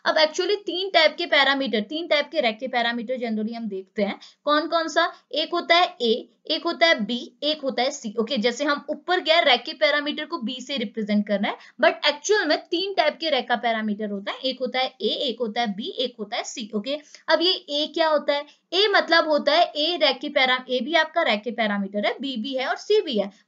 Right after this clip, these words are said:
but ये ए एक रेकी पैरामीटर का यूज़ generally आप Tabano Sugano डायग्राम जब बनाते हैं यहाँ यूज़ नहीं करते और आपने ज्यादा इसको देखा भी नहीं होगा। इसका रीजन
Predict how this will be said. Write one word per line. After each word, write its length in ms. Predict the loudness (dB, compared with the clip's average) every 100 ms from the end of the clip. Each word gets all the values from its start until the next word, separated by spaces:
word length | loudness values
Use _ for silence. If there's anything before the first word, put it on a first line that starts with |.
| -2
but 100 | 0
ये 80 |
ए 420 | -2 -2 -2 2 2
एक 140 | 2
रेकी 300 | 0 0 0
पैरामीटर 520 | 0 2 2 0 -2 0
का 120 | -2
यूज़ 260 | -2 -4
generally 400 | -2 0 0 0 0
आप 200 | -2 -4
Tabano 420 | 0 2 2 -2 -4
Sugano 360 | -2 -2 0
डायग्राम 400 | 0 0 -2 -4
जब 160 | -4 -2
बनाते 360 | -2 -2 -2 -4
हैं 100 | -4
यहाँ 240 | -6 -4
यूज़ 340 | -6 -6 -6 -4
नहीं 140 | -2
करते 380 | 2 2 0 -4 -6 _
और 120 | 6
आपने 260 | 6 4 2
ज्यादा 240 | 2 4
इसको 240 | 4 2 -4
देखा 320 | -4 -2 -2
भी 140 | -2 -2
नहीं 140 | -2
होगा। 140 | -2
इसका 240 | -4 -2 -2
रीजन 300 | -2 -4 -4